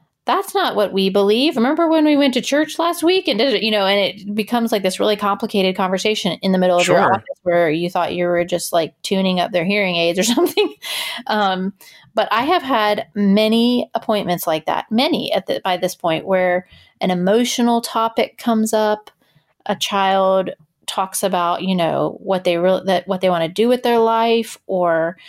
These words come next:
Speaker 1: um, the parent's frustrated that the child do-, doesn't show any interest in learning to drive, or, you know, things that I'm like, "Don't y'all talk about this at home?"
Speaker 2: <laughs> Yeah.
Speaker 1: And the bottom line is, no, they don't,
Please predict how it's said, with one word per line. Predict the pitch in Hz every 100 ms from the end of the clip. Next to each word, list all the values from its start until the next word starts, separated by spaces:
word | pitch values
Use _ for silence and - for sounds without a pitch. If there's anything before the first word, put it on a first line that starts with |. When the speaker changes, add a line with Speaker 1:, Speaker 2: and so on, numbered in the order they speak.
| - - _
Speaker 1:
um, | 175 170 156
the | 170
parent's | - 202 202 -
frustrated | - 190 - - 196 190 190
that | 202 220
the | -
child | - 190 180 170 175 175 - - 175
do-, | 190 180
doesn't | 196 185 185
show | 196 185
any | 180 180 165 -
interest | 196 202 -
in | 208
learning | 220 214 214
to | 208
drive, | 233 247 226 151 117 185
or, | 202 - 175 175 170 117
you | 196
know, | 180 175
things | - 220 214 202
that | 190 175 - - - - 208
I'm | 208
like, | 190 185 - _ - 208
"Don't | 233 320
y'all | 359 294
talk | 320 349
about | 381 349
this | 330
at | 311
home?" | 269 311 466 539 480 -
Speaker 2:
<laughs> | - - 123 214
Yeah. | 214 214 208
Speaker 1:
And | 196 _ _ _ _ -
the | 208
bottom | 233 254 269
line | 277 339
is, | 302
no, | 294 311
they | 311
don't, | 415 - -